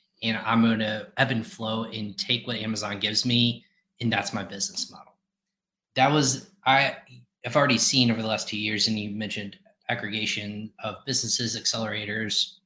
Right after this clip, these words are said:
whatever you wanna call it. There's these stems of businesses that are helping people grow and take a brand and growing it.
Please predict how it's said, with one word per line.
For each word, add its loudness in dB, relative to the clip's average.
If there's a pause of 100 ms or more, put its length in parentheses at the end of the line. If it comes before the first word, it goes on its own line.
(120)
whatever -2
you 0
wanna -2
call -6
it. -12
There's 2
these 4
stems 6
of -2
businesses 4 (360)
that -6
are -2
helping 4
people 0
grow 0
and -2
take -2
a -8
brand -4
and -4
growing -16
it. -20